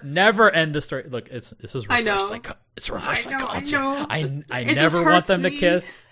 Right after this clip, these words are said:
Speaker 1: I never want them to get back together, and I never want there to be a conclusive, conclusive ending. Do with that what you will.
Speaker 2: Ah, the wounds are still fresh.
Speaker 1: <laughs> It's still painful.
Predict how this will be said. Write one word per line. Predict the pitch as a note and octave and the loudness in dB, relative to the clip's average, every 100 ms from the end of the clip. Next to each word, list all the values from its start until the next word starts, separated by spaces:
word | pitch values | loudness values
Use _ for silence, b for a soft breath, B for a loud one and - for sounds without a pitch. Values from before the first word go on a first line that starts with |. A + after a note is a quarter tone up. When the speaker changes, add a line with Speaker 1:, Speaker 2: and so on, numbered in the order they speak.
| B B | B B
Speaker 1:
I | C3 C3 | -4 -2
never | C#3+ E3+ F3+ F3 | 4 4 6 4
want | F#3 F#3 | 4 2
them | E3+ | -2
to | F3 | 0
get | E3 F3 | 2 2
back | F3 E3+ | 4 2
together, | F3 D#3 D#3+ D#3 D#3+ D#3+ B - | 0 0 2 4 2 0 B -4
and | D#3 D3+ D3 D3 D3 C#3+ D3+ | 2 2 4 2 0 -4 -4
I | C#3+ | 2
never | D#3 E3+ E3+ | 4 6 6
want | D#3 D#3+ D#3+ | 4 2 2
there | D#3 D3+ | 2 2
to | D3 | 2
be | D3+ | 2
a | C#3+ | 2
conclusive, | - C#3+ - D3+ D3 C3+ | 2 -2 0 0 0 -2
conclusive | C#3+ C3+ C#3 C3+ B2 | -2 0 -2 2 2
ending. | A#2 G#2 F2+ - _ _ _ _ _ _ _ _ - A2 | 2 0 -6 -14 _ _ _ _ _ _ _ _ -18 -6
Do | B2+ | -2
with | B2 B2+ | 0 0
that | A#2+ A2 | 0 0
what | A#2 - | -4 -4
you | B2 | -12
will. | - - - _ | -12 -16 -20 _
Speaker 2:
Ah, | A3+ G#3 G#3+ A3 | -18 -16 -16 -14
the | G#3 | -14
wounds | G3 G#3 G#3 | -14 -14 -14
are | A3+ | -16
still | - - G3 F3+ | -16 -8 -6 -6
fresh. | - D#3+ E3 - - - _ | -6 -8 -12 -16 -18 -20 _
Speaker 1:
<laughs> | B C#4 C3 | B -8 0
It's | B2+ - | 0 0
still | - B2 A#2+ | 2 4 4
painful. | - A#2 B2 - A2+ | 2 2 2 0 -2